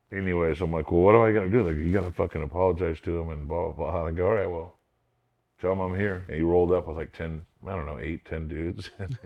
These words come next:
I'm just standing there. He's like, "What's up, Holmes?" And I was like, "Nothing. Apparently I was pretty drunk last night." And, you know, he's like, "Hey, you fucking came at me gangster style. Fucking Lyman and Daryl Eaton." And I was like, "What?"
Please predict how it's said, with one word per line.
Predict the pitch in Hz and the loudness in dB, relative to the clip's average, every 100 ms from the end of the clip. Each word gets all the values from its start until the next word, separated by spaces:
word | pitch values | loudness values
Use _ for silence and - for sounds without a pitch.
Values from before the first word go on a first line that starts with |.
| 165 175 - 339 - - | -4 -4 -2 -4 -4 -6
I'm | 90 | -4
just | 87 | -4
standing | - 80 80 | -4 -4 -2
there. | 82 87 90 - | -4 -6 -10 -12
He's | 80 | -4
like, | 82 | 0
"What's | 101 - | 0 2
up, | 151 | 0
Holmes?" | 120 147 156 131 | 2 -2 -2 -2
And | 101 | -6
I | 87 | -6
was | 87 | -6
like, | 82 76 _ _ _ _ _ _ _ | -8 -10 _ _ _ _ _ _ _
"Nothing. | 98 117 110 98 92 _ _ _ _ | 2 2 2 -4 -12 _ _ _ _
Apparently | 87 92 92 | -6 -6 -4
I | |
was | 90 | -6
pretty | - 85 76 | -4 -4 -4
drunk | 85 98 | -6 -2
last | 92 87 - | -2 -2 -4
night." | 87 90 60 | -8 -8 -8
And, | 80 76 _ _ _ _ _ - | -12 -12 _ _ _ _ _ -14
you | 80 | -8
know, | |
he's | 80 85 | -8 -6
like, | 92 | -4
"Hey, | 107 | -4
you | |
fucking | 92 120 110 92 | -4 -6 -4 -4
came | 123 117 | -4 -4
at | 95 | -4
me | |
gangster | 95 117 143 123 - | -4 -2 -4 -4 -10
style. | 90 95 92 80 - _ _ _ 175 | -8 -6 -6 -6 -10 _ _ _ -4
Fucking | 123 104 95 76 135 _ _ _ - - - | -4 -2 -4 -6 -12 _ _ _ -20 -12 -4
Lyman | 107 117 139 135 123 | 4 8 8 8 2
and | 107 | 2
Daryl | 85 123 117 104 | 6 10 10 8
Eaton." | 123 113 | 6 2
And | 104 | -2
I | 113 | -2
was | 104 - - | -2 4 4
like, | 82 | 4
"What?" | 85 104 127 285 302 - | 2 2 2 2 0 -4